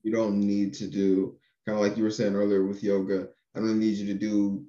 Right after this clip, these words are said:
your hour-long yoga routine after you do an hour-long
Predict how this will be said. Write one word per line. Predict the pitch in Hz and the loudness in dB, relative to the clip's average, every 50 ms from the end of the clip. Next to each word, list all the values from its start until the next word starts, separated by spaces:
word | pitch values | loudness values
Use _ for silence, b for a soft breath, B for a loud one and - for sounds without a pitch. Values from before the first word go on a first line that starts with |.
| - - | -10 -4
your | 95 101 95 - - | -2 -2 0 0 0
hour-long | 98 95 95 101 101 101 101 98 98 101 98 98 95 95 98 98 98 - | -2 0 2 4 4 4 4 4 4 2 0 0 0 0 0 0 -2 -2
yoga | - 107 101 98 95 92 95 | 0 0 2 2 2 0 -2
routine | 92 90 95 92 92 95 - 104 95 92 92 90 90 | -4 -2 -2 -2 -2 -2 -4 -4 -2 -2 -2 -4 -4
after | 82 85 90 87 85 - - - 92 | -6 -6 -8 -8 -10 -12 -12 -8 -6
you | 90 90 90 | -4 -4 -4
do | 78 90 87 85 | -4 -6 -6 -6
an | 82 | -6
hour-long | 80 82 85 85 87 87 87 90 87 85 85 85 92 95 - | -6 -6 -6 -4 -4 -4 -4 -4 -6 -6 -8 -8 -8 -10 -10